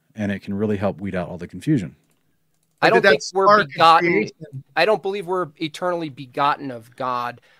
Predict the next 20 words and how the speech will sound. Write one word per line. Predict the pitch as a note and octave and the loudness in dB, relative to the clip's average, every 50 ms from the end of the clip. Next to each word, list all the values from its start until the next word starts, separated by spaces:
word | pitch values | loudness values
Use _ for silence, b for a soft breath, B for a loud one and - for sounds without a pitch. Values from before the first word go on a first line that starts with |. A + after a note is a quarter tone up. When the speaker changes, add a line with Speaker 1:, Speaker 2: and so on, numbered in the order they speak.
| _ _ | _ _
Speaker 2:
I | C3+ | -4
think | C#3+ E3 D#3 | -2 -2 -2
we're | E3+ E3+ D3 | -2 -4 -4
be-, | C#3 D#3 C#3+ - _ _ | -6 -10 -14 -14 _ _
we're, | D3+ E3 F3 F3+ F3+ - | -2 -2 0 0 -2 -4
we're | D3 D3+ E3+ F#3+ | -6 -4 -4 -4
begotten | E3+ D#3 F#3 F3 F3+ - E3+ D#3 | -2 2 4 4 6 4 2 -2
of | C#3 C3 - - _ _ | -4 -4 -6 -12 _ _
previous | - F#3+ F#3 F3 D3+ D#3+ C#3+ C#3 - | -6 -6 -4 -4 -4 -4 -6 -6 -8
creation. | - - - C#3+ C3 C3+ C#3 C3+ - - - - B2 - _ _ _ _ _ _ _ _ _ _ _ _ _ _ _ _ _ _ _ _ _ _ - | -10 -10 -10 -6 -4 -4 -4 -6 -8 -10 -14 -16 -18 -20 _ _ _ _ _ _ _ _ _ _ _ _ _ _ _ _ _ _ _ _ _ _ 0
Like, | D3 D3 C#3+ C#3+ C#3+ | 0 0 2 0 -2
um, | C#3 C3+ B2+ A#2+ | -4 -2 -2 -2
Speaker 3:
You | G3 A3 - | -4 -4 -4
think | G#3 D3 | -2 2
Speaker 2:
we | E3+ | 2
Speaker 3:
Adam | F#3 F#3+ G3+ G#3+ G#3 | 4 4 4 2 0
was | G#3+ G#3 F#3 E3 | -2 -4 -6 -6
begotten | F#3+ F#3 E3 F#3+ G3 G#3 G#3 | -6 -2 2 2 2 2 0
of | G3+ F#3 E3+ | -4 -6 -4
God? | G3 G3 G3+ G3+ G3+ G3+ - | -4 -2 -2 -2 -4 -6 -8